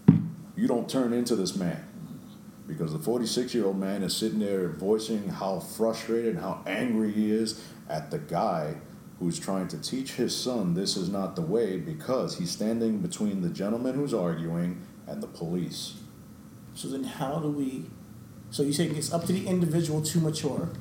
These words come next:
Speaker 1: Yep.
Speaker 2: Granted, it's up to the individual to, to mature.
Speaker 1: Mm-hmm.
Speaker 2: Now, how do you get that message to a, a wide range of people?
Speaker 1: It comes from the individual.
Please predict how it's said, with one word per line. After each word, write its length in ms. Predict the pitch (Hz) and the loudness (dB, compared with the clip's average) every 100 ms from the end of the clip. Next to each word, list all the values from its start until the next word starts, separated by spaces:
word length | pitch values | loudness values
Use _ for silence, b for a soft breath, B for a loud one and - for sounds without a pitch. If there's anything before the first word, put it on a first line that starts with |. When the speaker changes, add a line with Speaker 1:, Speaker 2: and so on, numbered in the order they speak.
| - - | -8 -2
Speaker 1:
Yep. 160 | - | 0
Speaker 2:
Granted, 380 | 151 139 - - B B B | 2 0 -2 -8 B B B
it's 140 | - | -4
up 120 | 156 156 | -2 0
to 100 | 170 | 2
the 80 | |
individual 420 | 170 151 147 151 135 | 2 2 2 0 0
to, 240 | - - | -2 -2
to 100 | - | -2
mature. 460 | 143 - 123 120 - - - - | -4 -2 -4 -4 -10 -14 -16 -14
Speaker 1:
Mm-hmm. 880 | - - 175 - - - - - 160 | -8 -6 -4 -8 -12 -12 -2 0 2
Speaker 2:
Now, 120 | 143 | 2
how 260 | 127 160 | 2 2
do 140 | 170 160 | 2 2
you 340 | 160 156 - - - 151 139 | 2 0 -4 -10 -10 -10 -4
get 200 | 160 160 | -4 -2
that 160 | 156 151 | -2 0
message 440 | 151 147 143 - - | 0 0 -2 -2 0
to 400 | 143 139 135 - | 0 0 -6 -6
a, 60 | 135 | -6
a 20 | |
wide 400 | 139 135 139 135 | -2 -2 -2 -4
range 240 | 135 123 | -6 -8
of 80 | 110 | -4
people? 320 | 139 - 123 - | -4 -4 -8 -6
Speaker 1:
It 160 | 156 131 | -4 2
comes 300 | 120 113 113 | 4 4 2
from 240 | - 110 101 | 2 2 2
the 140 | 101 | 0
individual. 720 | 101 95 123 147 131 90 - | 0 2 4 4 4 2 2